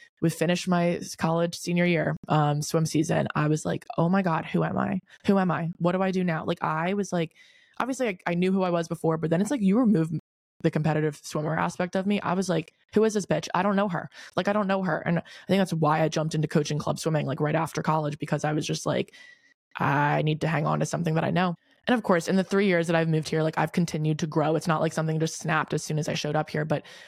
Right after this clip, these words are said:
and I become more, you know, whatever. But I, over the course of three years, I continuously become more me. And I think there's still m-, more me to become, if that makes sense. But it's wild. I just wasn't myself yet. And I think back, like,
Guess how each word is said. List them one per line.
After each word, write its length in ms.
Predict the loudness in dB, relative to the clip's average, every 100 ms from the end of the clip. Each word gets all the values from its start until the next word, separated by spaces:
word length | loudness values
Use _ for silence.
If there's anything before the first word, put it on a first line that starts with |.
| -8
and 100 | -2
I 120 | 0 0
become 500 | -4 -2 0 0 0
more, 200 | -2 0
you 80 | 0
know, 140 | 0
whatever. 280 | 0 -2 -2 -8 -18 -2
But 180 | -2 0 -2
I, 420 | 0 0 0 0
over 120 | 0
the 60 | 0
course 220 | 0 0
of 80 | 0
three 160 | 2 2
years, 160 | 2 2
I 100 | 0
continuously 800 | 2 0 4 4 4 2 2 0
become 580 | -2 -2 2 2 0 -8 _ _ 2
more 200 | 2 4
me. 300 | 4 4 4
And 80 |
I 60 | 2
think 180 | 0 2
there's 220 | 2 0
still 420 | -2 0 2 2 -2 -16 -20 -20 _ _ _ 4
m-, 180 | 4 4
more 280 | 4 4 4
me 300 | 2 2 2
to 120 | 0
become, 500 | -2 0 -2 0 -2 -2
if 60 |
that 100 | -2
makes 160 | -2 -2
sense. 220 | -2 -4
But 240 | -6 -10 -12 -20 -6
it's 160 | -6 -4
wild. 380 | -2 -2 0
I 80 | 0
just 180 | -2 0
wasn't 240 | 0 0
myself 480 | 0 0 0 -2 0
yet. 200 | -2 -2
And 100 | 0
I 100 | 0
think 320 | 0 -2 -2 -2
back, 380 | -2 -2 -4
like, 220 | -2 -4